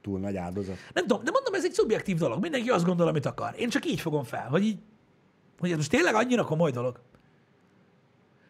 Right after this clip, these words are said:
Speaker 2: Vagy az a gond, hogy belekeverik az emberek már megint a politikát?
Speaker 1: Biztos, hogy van benne olyan is.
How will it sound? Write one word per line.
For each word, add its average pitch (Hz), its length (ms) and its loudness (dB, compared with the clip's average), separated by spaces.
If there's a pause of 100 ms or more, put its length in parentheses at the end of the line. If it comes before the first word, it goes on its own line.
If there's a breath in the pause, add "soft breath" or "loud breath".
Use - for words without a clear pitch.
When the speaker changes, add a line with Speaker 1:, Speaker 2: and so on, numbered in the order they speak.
(100)
Speaker 2:
Vagy 247 140 6
az 202 120 6
a 180 80 4
gond, 160 160 4
hogy 151 120 4
belekeverik 123 460 4
az 123 100 2
emberek 117 280 0
már 123 120 -2
megint 107 320 -4
a 110 40 -6
politikát? - 600 -10 (4000 soft breath)
Speaker 1:
Biztos, 107 300 -6
hogy 101 120 -4
van 95 280 -6
benne 95 220 -6
olyan 92 220 -6
is. 104 180 -10